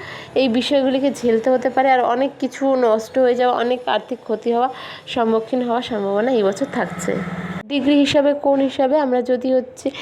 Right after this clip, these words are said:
আমাদের মানে পৃথিবীকে ভাগ করি, সেই ক্ষেত্রে সাউথ কোরিয়া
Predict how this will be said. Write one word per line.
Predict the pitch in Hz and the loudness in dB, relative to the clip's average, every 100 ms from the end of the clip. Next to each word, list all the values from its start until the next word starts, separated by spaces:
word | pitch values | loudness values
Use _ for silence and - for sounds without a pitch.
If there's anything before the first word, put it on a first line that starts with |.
| - - - | -10 -10 -6
আমাদের | 240 233 233 254 254 240 226 | 0 2 4 4 4 4 2
মানে | 214 220 | 2 0
পৃথিবীকে | 220 247 262 262 277 | 2 0 2 2 2
ভাগ | 254 208 - | 2 -2 0
করি, | 262 285 | 0 0
সেই | 277 262 | 0 -2
ক্ষেত্রে | 247 247 247 240 - - - - | 0 -2 -2 -6 -8 -14 -14 -4
সাউথ | 240 233 277 285 - - - | 0 2 2 0 -6 -20 -2
কোরিয়া | 262 247 233 185 196 | 2 4 4 2 0